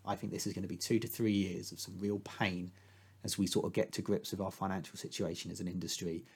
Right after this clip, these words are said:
as we get, we get to grips with our cost base and how we operate. And, um, uh, and the result will be, um, and I, and yeah,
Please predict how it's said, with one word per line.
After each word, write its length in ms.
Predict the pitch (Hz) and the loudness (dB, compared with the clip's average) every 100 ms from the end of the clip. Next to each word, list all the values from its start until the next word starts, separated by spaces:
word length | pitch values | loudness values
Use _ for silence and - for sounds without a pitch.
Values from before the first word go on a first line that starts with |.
| - - | -16 -4
as 60 | |
we 60 | 98 | 2
get, 200 | 104 - 107 | 2 2 2
we 60 | |
get 240 | 104 107 - | 4 4 2
to 80 | - | 0
grips 240 | 104 - | 0 2
with 80 | 98 | -2
our 100 | 95 | -2
cost 380 | - 104 - - | 8 8 8 4
base 360 | 87 87 - | 2 2 -2
and 100 | 90 | -2
how 140 | 95 92 | -4 -2
we 80 | 92 | -2
operate. 520 | 90 - 87 78 - _ - _ _ 117 | -2 -2 -2 -4 -10 _ -20 _ _ -4
And, 400 | 98 92 92 95 | 0 0 0 0
um, 360 | 92 90 90 - _ _ _ _ _ | 2 0 -2 -6 _ _ _ _ _
uh, 360 | 104 87 87 82 - _ _ - - - - | 0 2 2 0 -4 _ _ -20 -16 -14 -6
and 140 | 104 | 0
the 40 | 101 | 2
result 360 | 101 101 101 | 8 8 8
will 80 | 98 | 6
be, 380 | 92 95 90 90 - _ _ _ | 4 4 4 0 -10 _ _ _
um, 240 | 101 95 92 | -4 -2 -2
and 120 | 104 95 | -2 -2
I, 140 | 98 | -2
and 160 | 92 98 | -2 -4
yeah, 140 | 101 | -4